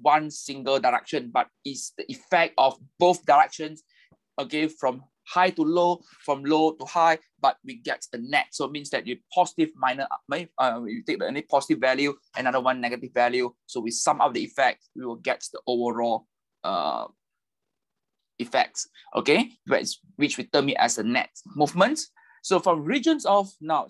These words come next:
highlight the words water molecule. The movement here is not the water. So what's mean, what's the difference between water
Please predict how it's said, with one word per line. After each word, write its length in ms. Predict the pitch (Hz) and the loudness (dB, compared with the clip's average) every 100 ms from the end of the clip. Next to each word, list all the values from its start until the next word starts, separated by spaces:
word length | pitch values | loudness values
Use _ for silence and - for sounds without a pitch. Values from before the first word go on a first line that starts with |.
| - | -10
highlight 240 | - 202 165 | -4 -2 -2
the 60 | |
words 380 | 151 165 160 - _ _ _ _ | -4 -4 -4 -8 _ _ _ _
water 560 | 135 165 180 - 165 165 - | -2 2 2 2 0 0 -10
molecule. 680 | 139 143 147 147 147 151 - _ _ _ _ _ _ _ _ _ _ _ _ - | -6 0 0 0 -2 -2 -2 _ _ _ _ _ _ _ _ _ _ _ _ -6
The 120 | 160 | -4
movement 500 | 175 311 311 302 277 | 2 0 2 -2 -2
here 160 | 240 | 0
is 180 | 240 160 | 0 0
not 120 | 202 | -6
the 40 | 143 | -6
water. 440 | 135 156 156 165 - | 0 0 2 -2 -2
So 140 | - | -6
what's 220 | 220 330 233 | -4 -4 -6
mean, 140 | 269 160 117 | -8 -8 -4
what's 180 | 226 285 | -4 -4
the 60 | - | -6
difference 240 | 180 202 | -6 -6
between 260 | 156 185 143 | -6 -8 0
water 320 | 147 147 165 | 2 4 2